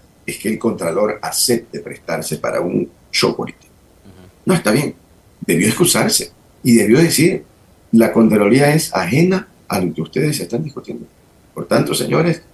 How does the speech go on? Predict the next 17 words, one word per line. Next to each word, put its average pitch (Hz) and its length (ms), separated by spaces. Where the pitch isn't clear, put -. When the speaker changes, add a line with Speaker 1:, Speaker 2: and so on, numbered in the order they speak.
Speaker 1:
no 120 240
pretendan 135 920
escudarse 127 800
o 127 260
apoyarse 123 800
en 107 400
la 107 420
institución 131 960
como 135 260
tal - 240
para 95 200
sus - 180
decisiones 85 480
políticas. - 600
No, 113 520
no, 104 380
no, 104 360